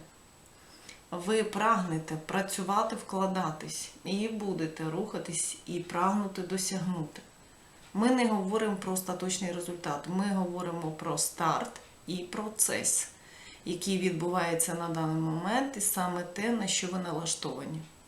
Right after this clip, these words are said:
Головні події вашого майбутнього до кінця весни двадцять четвертого року. Нове починання, реалізація амбіцій,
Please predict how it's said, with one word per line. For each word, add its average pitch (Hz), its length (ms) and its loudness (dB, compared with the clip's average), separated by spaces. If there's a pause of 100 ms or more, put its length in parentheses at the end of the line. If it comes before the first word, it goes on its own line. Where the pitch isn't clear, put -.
(220)
Головні 220 300 2
події 240 400 2
вашого 220 440 2
майбутнього 196 720 0
до 190 140 0
кінця 190 520 0
весни 190 460 2
двадцять 190 500 0
четвертого 180 800 -2
року. 180 420 -2 (2250)
Нове 202 340 4
починання, 175 840 2
реалізація 180 720 -2
амбіцій, 196 540 -2